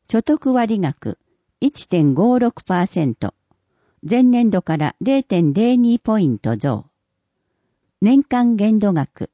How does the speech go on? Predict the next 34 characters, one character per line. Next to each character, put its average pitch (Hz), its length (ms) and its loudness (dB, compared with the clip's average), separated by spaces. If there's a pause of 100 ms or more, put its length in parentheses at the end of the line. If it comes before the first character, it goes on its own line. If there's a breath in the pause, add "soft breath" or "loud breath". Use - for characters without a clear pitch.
(340)
十 247 240 2
六 240 240 -2
万 185 280 0
円。 110 240 -4 (580)
前 240 140 2
年 233 320 4
度 120 100 0
と 123 140 -4
同 175 240 2
額。 151 420 -6 (1200)
な 165 160 2
お、 143 140 0 (100)
年 254 240 2
間 254 320 -2
所 208 140 -4
得 240 320 -4
額 139 280 -4
は、 117 160 -4 (600)
前 247 140 2
年 247 280 4
の 208 280 0
総 277 260 0
所 - 160 -2
得 240 320 0
金 202 260 0
額、 123 380 -4 (380)
三 269 280 2
輪 254 220 2
所 220 160 -2
得 220 300 -2
金 180 260 0
額、 - 380 -8 (560)
株 214 240 -2
式、 - 420 -6